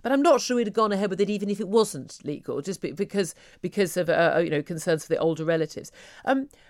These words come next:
but, but this, this is about, it's about people being treated as adults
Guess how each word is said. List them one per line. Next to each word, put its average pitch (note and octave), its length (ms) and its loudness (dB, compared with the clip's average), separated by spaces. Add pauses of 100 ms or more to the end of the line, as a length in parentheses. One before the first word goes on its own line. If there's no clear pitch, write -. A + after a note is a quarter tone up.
(140)
but, - 160 -6
but F4+ 120 -6
this, G4+ 180 0
this - 480 -8
is B4 100 -8
about, G4 460 -8
it's - 520 -12
about F#4 280 -10
people C#4 460 -6
being B3 200 -8
treated A#3 320 -8
as A#3 120 -8
adults - 580 -8